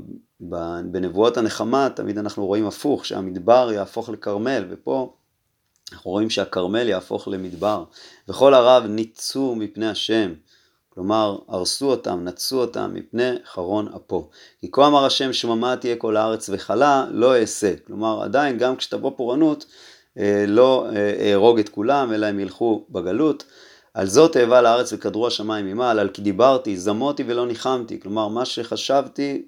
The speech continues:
גם, אה, עשיתי. "לא אשוב מ-, ולא אשוב ממנה. מכל פרש ורומה קשת בורחת כל העיר." כן,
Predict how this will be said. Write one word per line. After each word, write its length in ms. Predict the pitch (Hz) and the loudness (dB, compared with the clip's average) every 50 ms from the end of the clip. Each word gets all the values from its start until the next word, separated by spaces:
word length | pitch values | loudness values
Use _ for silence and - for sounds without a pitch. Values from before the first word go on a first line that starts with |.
| _ _ - - - | _ _ -20 -8 -2
גם, 360 | 101 113 120 123 120 120 107 104 | -2 0 0 0 -4 -6 -8 -6
אה, 220 | 107 104 104 92 | -6 -6 -6 -6
עשיתי. 500 | 98 - - - 139 135 - - 92 85 - - - - - _ _ - | -8 -8 -4 -4 -4 -4 -4 -10 -14 -14 -16 -20 -20 -20 -20 _ _ 2
"לא 180 | 107 131 151 151 | 4 6 6 6
אשוב 300 | 147 - 143 143 123 113 | 4 2 -2 -2 -2 -2
מ-, 180 | 110 107 104 95 | -4 -4 -2 2
ולא 220 | 113 120 139 160 | 2 4 4 4
אשוב 260 | 151 - - 147 131 123 | 2 2 -4 -6 -4 -4
ממנה. 360 | 110 104 101 95 92 90 85 82 - - | -4 -4 -4 -6 -8 -10 -12 -14 -12 -12
מכל 420 | 98 95 - - 147 147 143 139 139 - | -12 -6 -2 0 0 0 0 -2 -4 -6
פרש 460 | 107 107 101 110 117 117 117 107 - 104 | -6 -4 -2 -2 -2 -4 -4 -6 -6 -4
ורומה 300 | 104 98 101 101 107 113 113 113 | -4 -2 -2 -4 -4 -4 -6 -6
קשת 460 | - - 120 123 - - 113 110 - - | -6 -6 -4 -4 -4 -4 -6 -6 -6 -6
בורחת 440 | 95 101 104 120 127 - 117 117 | -4 0 0 0 0 -2 -6 -10
כל 240 | - - 123 123 113 | -8 -6 -4 -4 -4
העיר." 340 | 113 120 127 131 123 95 92 - _ _ _ _ _ _ _ _ _ | -4 -4 -4 -4 -4 -6 -8 -12 _ _ _ _ _ _ _ _ _
כן, 220 | - 117 120 | -8 -6 -6